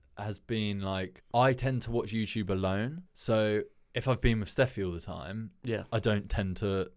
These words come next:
Speaker 2: But
Speaker 1: I
Speaker 2: do you miss
Speaker 1: ne-
Speaker 2: it, though? Like
Speaker 1: I miss being entertained by what I s-
Speaker 2: Yeah.
Speaker 1: think's entertaining content. Like, I miss, yeah, I miss those times. I miss those moments. And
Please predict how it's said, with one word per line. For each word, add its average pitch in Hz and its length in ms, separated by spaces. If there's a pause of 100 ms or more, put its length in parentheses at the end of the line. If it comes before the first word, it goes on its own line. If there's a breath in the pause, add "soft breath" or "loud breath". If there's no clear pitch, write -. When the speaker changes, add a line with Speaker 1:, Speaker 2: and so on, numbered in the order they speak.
(360)
Speaker 2:
But 123 120
Speaker 1:
I 113 80
Speaker 2:
do 123 40
you 131 80
miss 135 260
Speaker 1:
ne- 139 80
Speaker 2:
it, - 60
though? - 240 (160)
Like - 260 (240)
Speaker 1:
I 135 120
miss 180 480 (560)
being 131 540 (380)
entertained 127 760 (120)
by 113 140
what 107 240
I 110 300 (240)
s- - 180
Speaker 2:
Yeah. 104 140 (220)
Speaker 1:
think's 120 240
entertaining 123 440
content. 160 380
Like, 101 140
I 113 40
miss, 127 440 (220)
yeah, 147 160
I 110 80
miss 123 260
those 120 220 (180)
times. 139 380
I 104 40
miss 104 180
those 107 200
moments. 117 560
And 104 320